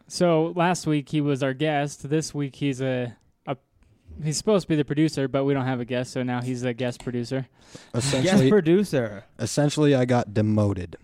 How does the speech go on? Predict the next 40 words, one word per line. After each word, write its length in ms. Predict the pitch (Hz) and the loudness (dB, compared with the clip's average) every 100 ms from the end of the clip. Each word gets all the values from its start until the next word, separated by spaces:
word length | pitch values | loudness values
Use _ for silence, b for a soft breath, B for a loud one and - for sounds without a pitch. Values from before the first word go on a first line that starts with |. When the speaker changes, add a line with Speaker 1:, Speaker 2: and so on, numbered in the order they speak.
| - - | -14 -8
Speaker 3:
Essentially, 760 | 151 202 208 170 135 123 139 - _ _ | -2 -2 -2 -2 -2 -2 -6 -14 _ _
he 160 | 165 | -4
could 160 | 160 143 | -4 -6
still 240 | - 170 | 0 0
pull 260 | 156 151 147 | 0 0 2
out 140 | 139 | 0
his 140 | 127 - | -2 -4
phone 260 | 143 139 | -4 -4
and 120 | 127 113 | -4 -6
just 200 | 110 - | -10 -8
Google 380 | 123 123 117 104 | -4 -2 -2 -4
whatever 340 | 107 110 104 | -6 -6 -8
we 160 | 104 104 | -8 -8
need 180 | 107 104 | -10 -10
to 80 | 127 | -8
<laughs> 120 | - | 0
Google, 340 | 196 151 123 | 0 0 -2
right? 320 | 117 117 196 | -2 -2 -4
Speaker 1:
That's 300 | - 143 139 | -2 -6 -4
true. 360 | - - 131 143 | -10 -6 -4 -4
Speaker 3:
That's 180 | 123 117 | -6 -6
Speaker 1:
Yes. 220 | 127 131 | -4 -4
Speaker 3:
true. 80 | 110 | -4
That's 180 | 117 117 | -8 -12
true. 280 | - 113 113 | -10 -10 -6
It's 180 | 156 147 | -4 -4
Speaker 1:
Um, 80 | 151 | 0
Speaker 3:
probably 540 | 165 208 202 175 160 143 | 2 4 2 0 -2 -2
faster 520 | 147 139 147 - 127 | -2 -2 -4 -6 -10
than 240 | 120 117 | -8 -12
the 80 | 107 | -12
computer 760 | - 107 - - 294 - 214 208 | -16 -18 -8 -2 0 0 -2 -4
<laughs> 20 | |
at 140 | 160 | -10
Speaker 1:
Could 140 | - 165 | 0 0
Speaker 3:
this 100 | 151 | 2
Speaker 1:
be. 180 | 135 139 | -2 0
Speaker 3:
point, 280 | 175 190 151 | -2 -4 -12
too. 200 | 143 139 | -4 -2
Speaker 1:
Yeah. 240 | 127 135 | -2 -4